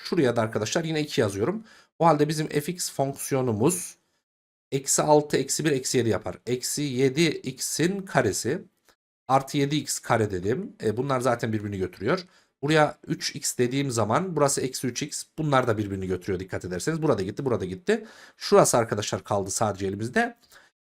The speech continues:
Eksi altı artı ikiden eksi dörde eşittir. Demek ki f x sabit fonksiyonmuş. Yani türevi tüm gerçek sayılar için sıfırsa doğru. Aslında bak o ilk yorum yapabildik arkadaşlar. Bak ben biraz soruyu uzatmışım. Şurada ilk, e, o yorumu güzel yapsaydım mesela.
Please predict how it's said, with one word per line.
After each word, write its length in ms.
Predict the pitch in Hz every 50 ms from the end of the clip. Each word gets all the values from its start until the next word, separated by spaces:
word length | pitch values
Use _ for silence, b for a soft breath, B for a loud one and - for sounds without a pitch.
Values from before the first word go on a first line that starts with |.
| -
Eksi 340 | 147 151 151 - - - 190
altı 800 | - - 156 156 160 160 156 - - - - 220 208 208 185 190 -
artı 360 | - 131 123 113 113 - - 110
ikiden 540 | 110 113 - 117 113 156 214 240 254 - -
eksi 320 | - 170 175 175 - 160 143
dörde 220 | 156 165 160 190
eşittir. 340 | 139 - - - - - -
Demek 220 | 151 185 214 214
ki 120 | - 143 143
f 100 | - -
x 100 | - -
sabit 380 | - 135 131 139 156 180 180
fonksiyonmuş. 720 | - 127 107 107 - - 107 90 87 85 - - - -
Yani 180 | 120 113 110 -
türevi 300 | - 139 151 156 165 165
tüm 180 | - 175 165
gerçek 380 | 147 147 143 139 - - 139 -
sayılar 260 | - 151 147 147 139
için 140 | 139 - 160
sıfırsa 480 | 147 - 151 127 120 - 170 180 180 b b b b b b b b _ - -
doğru. 160 | 240 220 165
Aslında 300 | 139 143 - - 180 175
bak 120 | 175 175 175
o 140 | - 180 -
ilk 180 | 185 175 -
yorum 200 | 202 190 185 185
yapabildik 500 | 185 175 175 190 170 170 175 147 127 127
arkadaşlar. 440 | 127 113 113 120 107 101 - 101 90
Bak 140 | 90 - -
ben 180 | 139 143 147 156
biraz 160 | 156 147 147
soruyu 300 | - - 147 151 160 147
uzatmışım. 500 | 139 156 151 151 - 170 - 135 113 - _ _ _ b b b b b _ _ _ _
Şurada 420 | - - - 202 185 185 208 - -
ilk, 240 | 170 175 180 - -
e, 280 | 120 117 110 107 110 - -
o 120 | 135 147
yorumu 300 | 151 156 165 160 147 135
güzel 240 | 123 127 156 156 151
yapsaydım 520 | 151 151 151 - - 190 151 110 104 101 101
mesela. 420 | 101 98 - - 123 175 202 220